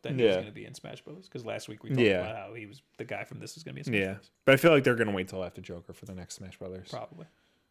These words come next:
Speaker 2: And hopefully it'll be Batman. <laughs>
Speaker 1: Were you gonna say so? I could wait. If it's gonna be Batman, it's gonna be Batman from No More Heroes.
Speaker 2: Ah!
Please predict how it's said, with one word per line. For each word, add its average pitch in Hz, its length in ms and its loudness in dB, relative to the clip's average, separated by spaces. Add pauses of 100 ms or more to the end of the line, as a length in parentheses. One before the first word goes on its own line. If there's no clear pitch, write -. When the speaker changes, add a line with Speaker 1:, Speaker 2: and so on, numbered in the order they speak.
(420)
Speaker 2:
And 98 60 -8
hopefully 107 300 -2
it'll 101 120 0
be 107 60 -6
Batman. 101 600 -8
<laughs> 185 60 4 (1500)
Speaker 1:
Were - 580 -8
you 131 80 -2
gonna 147 120 2
say 156 160 -2
so? 156 140 -8
I 165 80 4
could 285 480 2
wait. 226 280 10
If 175 160 4
it's 311 120 0
gonna 285 140 0
be 277 80 2
Batman, 214 580 6
it's 180 160 0
gonna 196 140 -2
be 160 300 -2 (320)
Batman 143 1120 4
from 131 440 0
No 135 120 0
More 127 200 -2
Heroes. 127 400 -6 (220)
Speaker 2:
Ah! - 1080 8